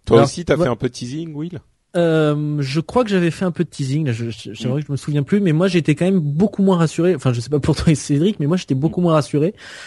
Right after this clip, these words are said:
Speaker 2: Euh,
Speaker 3: Moi, je flippais, hein. Je pense, franchement, je flippais grave.
Speaker 2: vo-, voilà, moi, j'avais quand même très, très
Speaker 1: Mm.
Speaker 2: peur parce que, euh, je, dans mon esprit, alors je sais pas si c'est le cas ou pas, mais dans mon esprit,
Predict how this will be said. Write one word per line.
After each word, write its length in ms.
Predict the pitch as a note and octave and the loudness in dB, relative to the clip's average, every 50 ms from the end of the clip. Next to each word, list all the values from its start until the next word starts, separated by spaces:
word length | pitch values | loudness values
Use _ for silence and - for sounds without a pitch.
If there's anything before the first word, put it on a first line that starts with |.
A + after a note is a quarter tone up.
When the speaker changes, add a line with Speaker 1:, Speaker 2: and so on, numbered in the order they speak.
| - - _ - | -20 -20 _ -2
Speaker 2:
Euh, 1080 | B2+ C3 B2+ B2 B2 A#2+ A#2+ A#2+ A#2+ A#2 A#2 A2+ A2+ A2 G2 F#2+ F#2 G2+ F#2+ F2 E2 D#2+ | 0 2 4 4 4 4 6 6 6 4 4 4 2 2 0 0 -2 -2 -2 -4 -4 -6
Speaker 3:
Moi, 80 | D#2+ - | -6 -8
je 80 | - | -8
flippais, 300 | - - B2+ A#2 - A#2+ | -10 -12 -12 -8 -8 -8
hein. 160 | A2+ G2+ G2 G2+ | -6 -6 -10 -12
Je 80 | - - | -10 -6
pense, 200 | B2 B2+ - - - B2+ | -6 -6 -6 -8 -14 -10
franchement, 320 | - C#3+ D3 C#3+ E3 F3+ | -8 -6 -6 -2 -2 -2
je 120 | E3 C#3+ | -2 -2
flippais 400 | B2+ - - - C#3+ C3 - C#3+ C3+ | -4 -6 -10 -12 -8 -4 -4 -4 -2
grave. 300 | C3 B2+ A#2+ C#3+ D#3 - | -2 0 0 2 0 0
Speaker 2:
vo-, 60 | F3+ - | 0 0
voilà, 180 | D#3 D#3 C#3+ | 4 4 4
moi, 140 | B2+ C3+ D3 | 4 4 4
j'avais 240 | D3+ D3 D3 D3 C#3+ | 4 4 4 2 2
quand 100 | - D#3+ | 2 0
même 100 | E3+ F3 - | -4 -4 -6
très, 180 | - - G3 | -4 -4 -4
très 160 | F#3+ - - F3+ | -2 0 -2 -2
Speaker 1:
Mm. 80 | G#2+ | -2
Speaker 2:
peur 220 | A2 F#3 G3+ G3+ - | 0 0 -2 -2 -2
parce 180 | - D3+ - | -4 -4 0
que, 200 | - F3 E3 - C#3 C3 - - | 0 0 0 0 -6 -14 -16 -12
euh, 120 | E3+ D#3+ | -8 -8
je, 140 | D#3 D3 D3 | -6 -6 -4
dans 180 | D#3+ D3 D3 D3+ | 0 2 2 2
mon 140 | D#3+ E3+ | 4 2
esprit, 300 | F3+ E3+ - - - A#3+ | 2 0 -2 -2 -2 -2
alors 100 | A3 G#3+ | -2 -2
je 100 | F3 E3+ | -4 -4
sais 120 | E3 - A3 | -4 -4 -2
pas 100 | G#3+ C4 | -2 -2
si 80 | - - | -2 0
c'est 120 | - F3+ | -2 -2
le 60 | D#3+ | 0
cas 100 | - F#3 | 2 2
ou 60 | E3+ D#3 | 2 2
pas, 140 | - C#3 | 2 0
mais 100 | B2 B2+ | 0 2
dans 100 | C3 C#3 | 0 0
mon 100 | C#3+ D3 D#3 | 0 0 -2
esprit, 360 | D#3+ - - - A3 A#3+ B3+ | -4 -6 -6 -6 -6 -6 -6